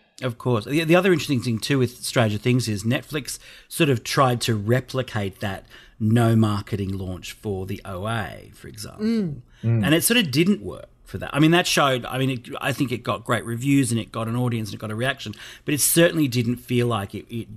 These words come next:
Speaker 1: it had the same effect as it did on Stranger Things.
Speaker 2: Yeah, and then the problem too is, like, the hype can really kill. Like, the hype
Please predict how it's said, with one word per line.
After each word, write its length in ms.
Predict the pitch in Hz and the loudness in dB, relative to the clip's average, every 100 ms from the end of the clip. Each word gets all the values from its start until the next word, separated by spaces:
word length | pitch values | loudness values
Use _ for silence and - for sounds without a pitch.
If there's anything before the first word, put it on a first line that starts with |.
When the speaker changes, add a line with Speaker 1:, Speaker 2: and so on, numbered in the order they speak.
| 110 | -12
Speaker 1:
it 240 | 131 104 117 | -8 -6 -4
had 200 | 127 110 | -4 -4
the 80 | 113 | -2
same 380 | - 127 123 | 0 2 2
effect 520 | 113 - 113 82 - - | 2 -2 -8 -10 -12 -14
as 160 | 98 | -10
it 120 | 101 - | -10 -8
did 320 | 101 95 - - - _ - | -8 -8 -12 -20 -20 _ -14
on 180 | 98 95 | -10 -8
Stranger 460 | - 107 110 110 | -6 -4 -4 -4
Things. 520 | 107 107 - - - - | -8 -12 -14 -16 -18 -16
Speaker 2:
Yeah, 180 | 202 190 | -10 -10
and 120 | 196 | -6
then 80 | 359 | -4
the 60 | - | -2
problem 240 | 381 254 | -2 -2
too 100 | - | -2
is, 120 | 220 | -2
like, 140 | 202 190 | -2 -6
the 80 | 196 | -4
hype 300 | 247 269 - | -2 -2 -6
can 140 | 208 | -6
really 240 | 190 180 170 | -4 -4 -6
kill. 240 | - 196 | -8 -8
Like, 160 | 190 202 | -6 -2
the 160 | 220 | -2
hype 240 | 196 247 | 0 0